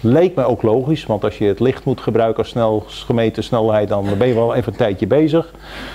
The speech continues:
En met ruimte wordt bedoeld dimensies.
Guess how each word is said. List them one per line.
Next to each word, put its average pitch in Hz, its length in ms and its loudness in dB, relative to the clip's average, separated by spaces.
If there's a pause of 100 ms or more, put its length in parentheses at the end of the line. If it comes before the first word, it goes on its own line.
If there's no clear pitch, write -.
(440)
En 131 100 0
met 123 120 2
ruimte 117 320 0
wordt 107 320 0
bedoeld 95 560 -2
dimensies. 110 720 0